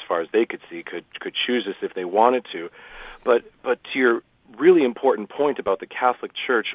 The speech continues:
always standing strong against this, you know, even long before we get to Humanae Vitae, we can rewind, uh, to Pope Pius the eleventh,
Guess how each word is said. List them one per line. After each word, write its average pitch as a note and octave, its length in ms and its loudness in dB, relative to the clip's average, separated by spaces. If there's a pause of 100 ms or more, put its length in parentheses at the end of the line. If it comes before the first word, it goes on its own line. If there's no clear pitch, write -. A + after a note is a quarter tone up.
always A#2 440 6 (160)
standing G#2 380 -4 (200)
strong G#2+ 360 0
against G#2+ 420 -2
this, F2 200 -12 (680)
you B2 100 -4
know, A#2 160 0
even D3+ 460 -2
long B2+ 380 4
before A#2+ 500 2
we G2 140 -6
get A2 280 -2
to G#2+ 120 -16 (120)
Humanae G2 460 -2
Vitae, E2+ 540 -12 (840)
we A2+ 100 -4
can A2 180 -6
rewind, A2 600 2 (540)
uh, F#2+ 120 -2
to - 140 -12
Pope A#2+ 260 -2
Pius A2 400 2 (120)
the G2 100 -6
eleventh, F#2+ 540 0